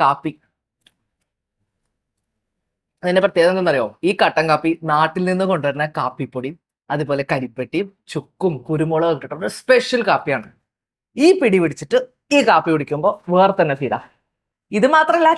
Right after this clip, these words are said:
ചിക്കനിൽ വേറെയും ഐറ്റംസ് ഉണ്ട്. അതായത് ചിക്കൻ റോസ്റ്റ് ഉണ്ട്, ട്രിവാൻഡ്രം സ്റ്റൈൽ ചിക്കൻ ഫ്രൈയും ഉണ്ട്.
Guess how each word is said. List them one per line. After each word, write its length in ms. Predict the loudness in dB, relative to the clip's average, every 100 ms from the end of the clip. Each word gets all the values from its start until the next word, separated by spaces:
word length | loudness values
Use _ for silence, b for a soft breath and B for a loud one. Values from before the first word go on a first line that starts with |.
| 0
ചിക്കനിൽ 280 | -2 0 2
വേറെയും 300 | 2 2 4 0
ഐറ്റംസ് 280 | 0 0 2
ഉണ്ട്. 120 | 4 4 4
അതായത് 200 | 2 0 -2
ചിക്കൻ 260 | -2 0 2
റോസ്റ്റ് 280 | 2 2 0
ഉണ്ട്, 100 | 0 -2 -2
ട്രിവാൻഡ്രം 440 | 2 2 4 0 0
സ്റ്റൈൽ 240 | -2 -2 -4
ചിക്കൻ 240 | -4 -4 -2
ഫ്രൈയും 280 | 0 2 2
ഉണ്ട്. 120 | 0